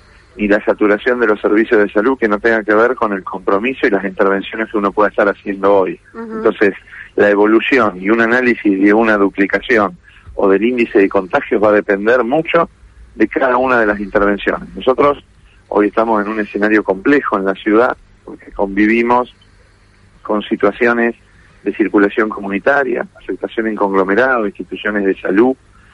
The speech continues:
Speaker 1: tenemos activaciones de geriátricos en situación de calle y con una definición de acompañar,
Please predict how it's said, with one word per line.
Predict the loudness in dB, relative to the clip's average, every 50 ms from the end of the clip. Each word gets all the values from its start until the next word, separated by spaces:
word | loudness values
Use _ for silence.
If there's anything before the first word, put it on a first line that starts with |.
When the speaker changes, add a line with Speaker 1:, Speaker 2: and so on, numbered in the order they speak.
| -20 -20 -20 -20 -12 -6
Speaker 1:
tenemos | -4 -2 0 0 0 0 -2
activaciones | -4 -4 0 0 0 0 0 0 -2 -2 0 2 0 0
de | 0 -2
geriátricos | 0 0 2 4 4 4 4 2 0 -2 -6 -8 -4 -2 -4 -4 -4 _ _
en | -16 -14 -14
situación | -10 -6 -6 -6 -4 -2 -4 -2 -2
de | -4 -2
calle | 0 0 0 0 0 -2 -4 -4 -4 -6 _ _ _ _ _ _ _ _ _ -6
y | -4 -2 -2 -2 -4 -6 -12 -20 -20 -20 _ -20 _ _ -12
con | -2 -2 -2 0 -2 -6 -10 -14 _ _ -20 -20 -20 -20 -20 _ _ _
una | -4 -2 0 0 2
definición | 2 2 0 0 -2 -4 -4 -4 -4 -2 -2 -2 -2 0 0
de | -2 -2
acompañar, | -2 0 -2 -4 -4 -2 -2 -2 -2 0 0 0 0 0 0 -2 -6